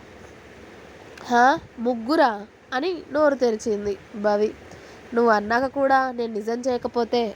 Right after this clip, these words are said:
ఎలా చెప్పవే? కాబట్టి నీ విష్ని నేను ఖచ్చితంగా తీరుస్తాను," అన్నాడు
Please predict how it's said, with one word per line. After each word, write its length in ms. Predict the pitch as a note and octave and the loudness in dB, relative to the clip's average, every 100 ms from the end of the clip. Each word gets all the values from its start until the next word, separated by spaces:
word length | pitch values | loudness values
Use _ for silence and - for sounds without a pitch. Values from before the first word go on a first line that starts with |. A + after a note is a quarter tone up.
| - | -4
ఎలా 220 | A3 C4 D4 | 0 2 0
చెప్పవే? 420 | A3+ A3+ G#3 A#3+ - - - - - | -4 -2 -2 -2 -6 -20 -20 -20 0
కాబట్టి 500 | D#4+ D4 C#4+ C#4 C#4 | 0 2 -2 -4 -6
నీ 160 | C4 C4 | -6 -4
విష్ని 320 | A#3+ - D4+ | -4 -6 -2
నేను 260 | C4+ A#3+ | 0 0
ఖచ్చితంగా 720 | C#4 C4 A3+ - A3+ G3+ G3+ | 0 -2 -4 -4 -4 -2 0
తీరుస్తాను," 720 | B3+ C#4+ C4+ C4 B3+ A#3 A3+ A#3+ - | 0 4 2 2 0 0 -2 -10 -8
అన్నాడు 460 | C#4+ C#4 A3 G#3+ | -6 -4 -4 -4